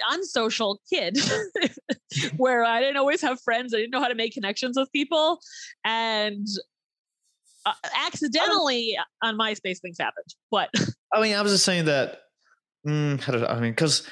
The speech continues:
Speaker 2: I never really saw myself as a social person either, you know, and I always felt like I had a little social anxiety built up in, yeah. And, and, and even like, I always,
Speaker 1: Sure.
Speaker 2: and I always seem like,
Speaker 1: Still.
Speaker 2: I do, yeah, even, yeah, still. I was talking with my friends this past weekend. We were at a,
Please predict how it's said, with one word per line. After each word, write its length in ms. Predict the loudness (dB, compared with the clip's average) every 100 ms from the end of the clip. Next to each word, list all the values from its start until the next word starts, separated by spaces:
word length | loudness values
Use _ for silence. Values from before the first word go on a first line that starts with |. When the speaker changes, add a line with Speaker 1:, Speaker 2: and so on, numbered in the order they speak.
| -20 -16 -4
Speaker 2:
I 120 | 0
never 160 | 2 4
really 160 | 4
saw 200 | 4 4
myself 420 | 4 4 4 2 2
as 80 |
a 40 | 0
social 340 | 2 2 0
person 340 | 0 0 0 0
either, 300 | 0 -2 -4
you 120 | 0
know, 180 | 2 4
and 80 | 4
I 40 |
always 180 | 2 2
felt 160 | 2
like 120 | 2 0
I 60 |
had 100 | 0
a 20 | 2
little 160 | 2
social 360 | 2 2 2 0
anxiety 440 | 0 0 0 0
built 320 | -2 -6 -2
up 260 | -2 -2 -6
in, 380 | -6 -6 -8 -12 _ _ -20 _ _ _ 0
yeah. 200 | 2 4
And, 200 | 2 4
and, 220 | 4 4
and 160 | 4 4
even 260 | 4 2 2
like, 180 | 2 2
I 20 |
always, 240 | 4 4
Speaker 1:
Sure. 100 | 2 -4 -2
Speaker 2:
and 80 | 0
I 40 |
always 180 | 2 2
seem 140 | 4
like, 80 | 4
Speaker 1:
Still. 120 | 4
Speaker 2:
I 40 | 4
do, 140 | 2 2 2 0
yeah, 280 | 2 2 2
even, 240 | 2 2 4
yeah, 140 | 4 4
still. 260 | 4 4 2 0
I 40 |
was 100 | 0
talking 180 | 0 2
with 100 | 2
my 80 | 0
friends 240 | 2 2 2
this 80 |
past 260 | 2 0 2
weekend. 240 | 2 2
We 80 | 4
were 100 | 6
at 120 | 4
a, 100 | 4